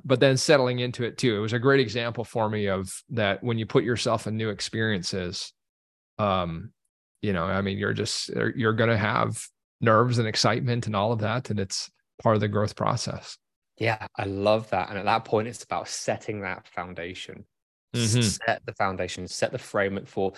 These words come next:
Speaker 2: "This is now where I'm at." Bring your
Speaker 1: Yes.
Speaker 2: beliefs, your stories, your promises, all these things on that level, because it's
Speaker 1: Yeah.
Speaker 2: so easy to slip back down. So you had the,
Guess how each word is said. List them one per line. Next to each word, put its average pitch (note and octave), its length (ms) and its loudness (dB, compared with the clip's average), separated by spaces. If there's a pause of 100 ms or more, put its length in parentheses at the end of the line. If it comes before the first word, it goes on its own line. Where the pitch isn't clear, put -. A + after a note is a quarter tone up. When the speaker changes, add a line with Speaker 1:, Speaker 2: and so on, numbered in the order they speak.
(240)
Speaker 2:
"This G2+ 240 -6
is A#2 120 -2
now G2+ 160 0
where F#2+ 260 0
I'm F2 120 -4
at." E2 200 -10 (580)
Bring G#2+ 120 6
your A#2 100 6
Speaker 1:
Yes. G#2+ 160 0
Speaker 2:
beliefs, G2 460 -2
your F#2 100 -4
stories, G2 420 -2
your F2+ 100 -6
promises, F#2+ 600 -4
all C3 440 0
these B2 200 -2
things G#2+ 240 -4
on F#2+ 80 -4
that F#2+ 180 -4
level, F#2 300 -2
because F#2+ 400 -8 (320)
it's A#2 240 -6
Speaker 1:
Yeah. A2 120 2
Speaker 2:
so A#2+ 120 2
easy A2 160 -2
to G#2+ 80 -4
slip - 300 -6
back - 260 -6
down. F2+ 300 0
So - 220 -6
you G2 180 -4
had A#2 240 -4
the, G2 180 -4